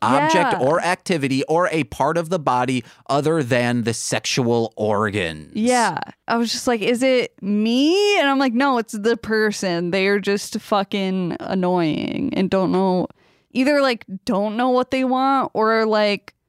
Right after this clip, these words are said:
Speaker 2: but they didn't seem embarrassed about it.
Speaker 1: Mm-hmm.
Speaker 2: So I don't know why they were being fucking weird.
Speaker 1: Yeah.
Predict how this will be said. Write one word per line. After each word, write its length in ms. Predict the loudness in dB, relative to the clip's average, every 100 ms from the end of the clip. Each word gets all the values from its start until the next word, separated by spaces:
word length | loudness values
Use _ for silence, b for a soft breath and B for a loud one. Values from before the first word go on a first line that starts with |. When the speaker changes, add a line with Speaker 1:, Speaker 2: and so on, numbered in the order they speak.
| -4
Speaker 2:
but 100 | 0
they 140 | 2
didn't 260 | 2 0 -4
seem 460 | -6 0 2 4 4
embarrassed 800 | 2 2 2 2 2 0 -2 -4
about 380 | -2 -2 -2 0
it. 80 | 2
Speaker 1:
Mm-hmm. 120 | 2
Speaker 2:
So 120 | 2
I 140 | 2 2
don't 260 | 0 0
know 280 | 0 2 2
why 260 | 2 2 2
they 160 | 2
were 140 | 2 0
being 260 | 0 -2
fucking 560 | -2 -2 -2 -2 -2 -2
weird. 640 | -2 -2 -4 -6 -8 -6 -2
Speaker 1:
Yeah. 280 | 0 -2